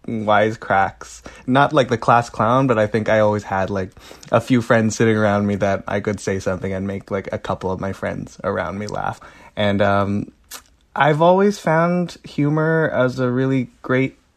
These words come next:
way to make connection. For me, it's always been this thing that I could summon or work on or use to reach out to somebody else. And I find if,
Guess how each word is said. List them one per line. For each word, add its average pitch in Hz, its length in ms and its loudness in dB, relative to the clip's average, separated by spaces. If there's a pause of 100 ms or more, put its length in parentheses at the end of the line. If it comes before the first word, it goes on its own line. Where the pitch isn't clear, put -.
(120)
way 131 440 0
to 131 100 0
make 127 360 -2
connection. 120 720 -6 (400)
For 117 100 -2
me, 117 240 2
it's 110 140 -2
always 104 280 2
been 98 360 -4
this - 380 -8 (480)
thing 143 280 4
that 113 120 6
I 107 120 6
could 101 460 0 (520)
summon 101 580 2
or 98 600 0
work 135 280 0
on 92 300 0
or 98 160 -2
use 98 640 -2 (320)
to 107 160 -2
reach 120 200 2
out 131 140 4
to 113 80 0
somebody 95 360 0
else. - 280 -6
And 101 300 -2 (160)
I 110 100 0
find 104 320 0
if, - 120 -8